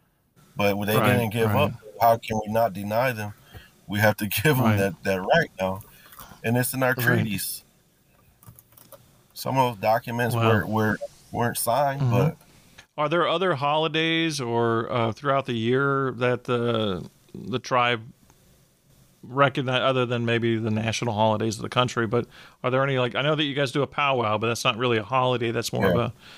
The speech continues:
Speaker 2: a, a ceremony. And you have several powwows, but, um, I
Speaker 1: Yeah.
Speaker 2: attended it this year. It was quite impressive. But are there other special holidays? I mean, I,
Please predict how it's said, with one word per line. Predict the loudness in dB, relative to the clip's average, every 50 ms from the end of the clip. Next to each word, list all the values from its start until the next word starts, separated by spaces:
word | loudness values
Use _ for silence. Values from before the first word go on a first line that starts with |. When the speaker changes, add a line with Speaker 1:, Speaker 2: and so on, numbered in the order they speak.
| -20 -20 -20 -20 -20 _ -10
Speaker 2:
a, | -6
a |
ceremony. | -4 -2 -2 0 0 0 0 0 0 -2 -2 -2
And | -2 0
you | 0
have | 0 0 0
several | 0 0 0 0 0 -2 -2
powwows, | -2 -2 0 0 0 2 2 2 2 0 0 -2 -2
but, | 0 2 2 2 0 -2 -8 -18 -12 -8
um, | -6 -4 -2 -2 -2 -2
I | -2 -2
Speaker 1:
Yeah. | 0
Speaker 2:
attended | 0 2 2 4 4 2 2
it | 0 0
this | 0 0 0 0 0
year. | 0
It | 0
was | -2 -4
quite | -2 0 0 0 0 -2 -4 -8
impressive. | -8 -6 -2 -2 0 0 0 -2 -2 -2 -2
But | -4 -4 -4 -6 -14 -20 -20 -12 _ -4
are | -2 0
there | 0 0 0
other | 0 0 -2
special | -4 -2 -2 -2 -2 0 -2 -2
holidays? | -2 -2 -2 0 0 0 0 0 -2 -2 0 0 0
I | 0 0
mean, | 0 2 0
I, | 0 -2